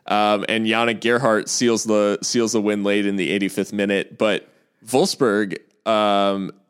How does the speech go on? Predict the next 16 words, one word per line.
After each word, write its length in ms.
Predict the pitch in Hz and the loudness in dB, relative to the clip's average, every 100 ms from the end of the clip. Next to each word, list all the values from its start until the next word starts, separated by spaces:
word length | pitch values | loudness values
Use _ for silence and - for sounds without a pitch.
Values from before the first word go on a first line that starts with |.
| _ _ _ _ _ _ | _ _ _ _ _ _
are, 380 | 117 117 113 98 _ _ - | 0 2 0 -4 _ _ -6
they've 280 | 117 107 110 | -2 -2 -2
won 280 | 117 123 | 0 0
three 280 | 110 120 135 | -2 -2 0
on, 240 | 131 117 104 - | 0 -2 -6 -4
on 160 | 117 | -2
the 80 | 107 | -2
bounce, 500 | 92 120 117 95 - | 0 0 0 -2 -4
and 280 | - 104 98 | -4 -2 -2
they're 160 | 101 101 | 0 0
just 240 | 113 117 | -2 -2
looking 300 | 120 113 104 | -2 -2 -2
very 500 | 95 95 117 127 110 | -4 -2 0 0 0
impressive 500 | 98 92 113 - 71 | -2 -2 -2 -2 -6
right 200 | - - | -8 -8
now. 240 | - - | -10 -14